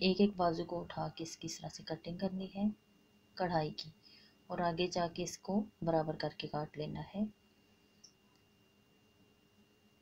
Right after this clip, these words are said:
तो ये देखें, ये हमारे पास बाजू की cutting भी हो चुकी है। तो इंशाल्लाह next video में हम इसकी, आ,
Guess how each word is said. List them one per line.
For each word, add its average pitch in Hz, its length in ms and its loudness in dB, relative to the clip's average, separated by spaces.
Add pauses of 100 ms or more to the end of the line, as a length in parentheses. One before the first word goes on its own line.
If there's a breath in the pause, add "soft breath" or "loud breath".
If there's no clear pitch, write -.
तो 185 80 6
ये 160 180 2
देखें, 143 340 -2
ये 151 240 -2
हमारे 160 320 0
पास 160 340 -4
बाजू 156 240 -2
की - 140 -4
cutting 202 380 4
भी 214 80 8
हो 208 200 10
चुकी 208 320 6
है। 202 280 6 (880 loud breath)
तो 196 80 2
इंशाल्लाह 185 340 4
next 185 300 0
video 202 260 12
में 202 140 8
हम 190 260 2
इसकी, 202 680 4 (220)
आ, 165 440 0